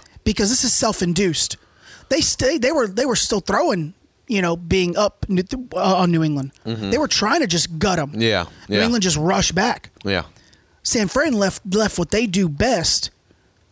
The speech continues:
Speaker 1: to throw the ball.
Speaker 2: Huh.
Speaker 1: And it, they, you know,
Speaker 2: Interesting. It's an
Speaker 1: Kansas
Speaker 2: interesting
Speaker 1: City scores
Speaker 2: take.
Speaker 1: twenty-one points in six minutes.
Speaker 2: I didn't really watch the game, so
Speaker 1: Yeah.
Speaker 2: we basically just stood around eating and talking and drinking.
Speaker 1: Yeah.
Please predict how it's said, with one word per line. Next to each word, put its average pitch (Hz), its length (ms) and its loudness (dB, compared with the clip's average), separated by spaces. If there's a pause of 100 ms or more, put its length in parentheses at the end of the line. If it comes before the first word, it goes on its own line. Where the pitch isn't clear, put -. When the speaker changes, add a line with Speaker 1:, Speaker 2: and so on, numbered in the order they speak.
(100)
Speaker 1:
to 175 100 -2
throw 339 240 2
the 269 80 2
ball. 170 340 0 (220)
Speaker 2:
Huh. 87 300 -2 (340)
Speaker 1:
And 170 200 2
it, - 200 0 (500)
they, 185 140 2
you 175 60 2
know, 233 260 -2 (340)
Speaker 2:
Interesting. 107 520 -2 (120)
It's - 120 -8
an 151 40 -2
Speaker 1:
Kansas 190 320 0
Speaker 2:
interesting 226 60 2
Speaker 1:
City 220 60 2
scores - 260 2
Speaker 2:
take. - 80 -12
Speaker 1:
twenty-one 220 460 0
points 254 280 2
in 185 180 -2 (120)
six - 300 -2
minutes. 226 340 -4
Speaker 2:
I - 20 2
didn't 127 140 2
really 110 160 4
watch 107 260 0
the 87 60 -8
game, 104 360 0
so 90 360 0
Speaker 1:
Yeah. 220 220 0
Speaker 2:
we 98 200 0
basically 107 400 0
just 87 160 -4
stood 107 180 0
around 98 300 0
eating 95 260 -6
and 82 140 -10
talking 107 340 -2
and 90 140 -4
drinking. 110 380 -2 (260)
Speaker 1:
Yeah. 147 300 0